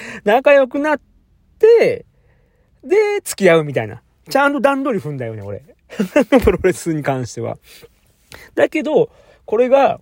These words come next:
あの、プロレスとかを、プロレスをテレビで見ず、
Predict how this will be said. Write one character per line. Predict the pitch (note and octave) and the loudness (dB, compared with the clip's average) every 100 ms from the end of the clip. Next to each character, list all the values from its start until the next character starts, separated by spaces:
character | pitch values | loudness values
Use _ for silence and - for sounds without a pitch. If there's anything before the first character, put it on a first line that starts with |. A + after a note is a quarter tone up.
| _ - _ _ _ _ _ _ - | _ -20 _ _ _ _ _ _ -10
あ | C#3+ | -4
の、 | C3 B2+ A#2+ - _ _ | -2 -2 -4 -10 _ _
プ | E3 | 2
ロ | D#3+ | 4
レ | D3+ | 4
ス | - | 2
と | C#3+ | -2
か | A#2+ A2+ A2 _ | 0 0 -2 _
を、 | F3+ D#3 C3 - _ _ | 0 0 -2 -8 _ _
プ | - | -4
ロ | D#3 | 0
レ | D#3+ | 0
ス | - | 0
を | B3+ D#3+ | -4 -4
テ | - D#4 | -4 -2
レ | E4+ | 0
ビ | D#3+ C3 | -2 -4
で | B2 | -4
見 | B2+ F#3+ | -4 -4
ず、 | C#3 A2+ - | -4 -10 -14